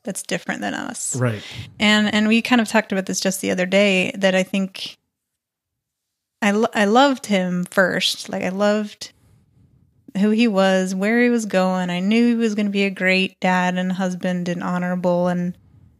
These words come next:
Speaker 1: um, you know, so they're, like, the crux of the things mattered the most to me. Um, you know, we both had this sort of, like, eternal perspective of where we're going and what we're doing and made each other the priorities.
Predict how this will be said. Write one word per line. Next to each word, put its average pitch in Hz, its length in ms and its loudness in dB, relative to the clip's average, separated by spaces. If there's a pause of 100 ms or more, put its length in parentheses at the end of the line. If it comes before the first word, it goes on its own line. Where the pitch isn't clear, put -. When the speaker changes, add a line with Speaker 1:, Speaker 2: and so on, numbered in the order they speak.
(540)
Speaker 1:
um, 185 540 2 (520)
you 233 160 2
know, 196 220 0 (160)
so - 160 0
they're, 240 140 2
like, 254 160 2
the 247 60 -2
crux - 580 -4
of 240 180 -2
the 247 100 2
things 247 360 2
mattered 240 340 4
the 233 80 2
most 233 540 2
to - 100 0
me. 254 520 4
Um, 190 600 0
you 208 120 2
know, 196 100 4
we 190 100 2
both 196 220 0
had 202 160 0
this 208 120 0
sort 202 140 0
of, 196 60 0
like, 196 140 0
eternal 202 360 0
perspective 190 640 -2
of 180 160 2
where 175 220 2
we're 185 140 2
going 185 500 2
and 180 100 0
what 180 100 0
we're 190 120 0
doing 190 420 2
and 185 320 0 (340)
made 190 300 0
each 190 180 -4
other 185 440 2 (680)
the 202 80 -4
priorities. 196 1000 0